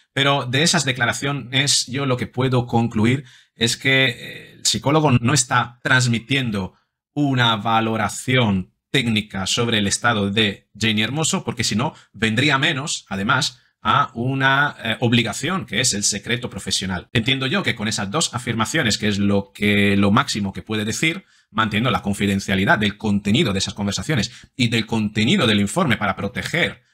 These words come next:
precisamente a, eh, una cliente de acuerdo con su código deontológico, lo más probable que lo que esté haciendo es, eh, lanzar una serie de observaciones propias, pero sin entrar en el contenido real de ese informe.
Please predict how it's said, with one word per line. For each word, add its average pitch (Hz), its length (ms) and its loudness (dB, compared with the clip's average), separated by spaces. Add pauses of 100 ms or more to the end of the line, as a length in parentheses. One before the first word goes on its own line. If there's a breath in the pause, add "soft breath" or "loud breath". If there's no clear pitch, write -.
precisamente 104 840 -2
a, - 340 -2
eh, - 300 -20
una 113 340 0
cliente 113 520 0
de 104 80 -8
acuerdo 123 260 -6
con 98 80 -8
su - 140 -6
código 107 260 -4
deontológico, 147 640 0 (400 loud breath)
lo 113 100 -2
más 151 120 4
probable 160 280 0
que 147 100 -2
lo 117 100 -2
que 117 80 -4
esté - 120 -4
haciendo 147 460 -2
es, 135 360 2
eh, 117 520 -10
lanzar 120 400 0
una 107 140 -4
serie 123 220 -2
de 123 80 0
observaciones 123 580 -4
propias, 165 480 0 (180 loud breath)
pero - 160 4
sin 180 240 4
entrar 117 480 0 (140)
en 117 140 0
el 117 120 0
contenido 113 600 0
real 104 440 -2 (240 soft breath)
de 123 540 0
ese 123 240 0
informe. - 400 -10